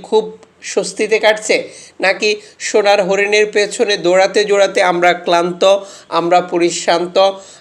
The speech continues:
আমরা বছরের পর বছর পরিবার থেকে দূরে? এই প্রশ্নগুলো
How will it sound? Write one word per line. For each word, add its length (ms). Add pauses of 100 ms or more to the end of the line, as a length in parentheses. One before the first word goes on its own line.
(120)
আমরা 220
বছরের 500
পর 160
বছর 340 (140)
পরিবার 380
থেকে 240
দূরে? 260 (1300)
এই 160
প্রশ্নগুলো 560